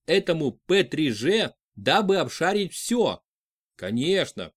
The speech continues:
у противолодочного самолёта не только магнитные датчики. Не зря в его брюхе сидит целый штат сотрудников, и большинство из них офицеры.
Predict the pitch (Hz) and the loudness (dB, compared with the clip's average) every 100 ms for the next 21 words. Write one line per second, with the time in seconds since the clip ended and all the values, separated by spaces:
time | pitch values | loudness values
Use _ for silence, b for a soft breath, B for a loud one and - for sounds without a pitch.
0 | _ _ - 85 127 135 156 151 185 165 | _ _ -20 -6 -4 0 0 2 2 0
1 | - 160 147 147 151 185 175 147 165 - | -2 -4 -2 -4 -2 -2 -2 -4 -2 0
2 | 151 - 196 208 196 208 151 170 147 156 | 0 0 0 0 2 0 0 0 2 0
3 | 127 107 - 87 - _ _ _ _ - | 0 -8 -12 -14 -14 _ _ _ _ -2
4 | 202 160 151 196 202 180 202 160 170 185 | 0 2 0 0 0 0 0 0 0 -4
5 | - 139 165 165 127 170 156 - 185 131 | -6 -8 -4 -4 -2 0 0 -2 -4 -2
6 | 143 120 175 220 170 - - 120 135 131 | -4 -2 0 0 0 -2 -4 -2 -2 -2
7 | 156 160 190 147 151 - - 135 127 120 | -4 2 2 2 -2 -4 -6 -6 -2 0
8 | 107 87 | -2 -6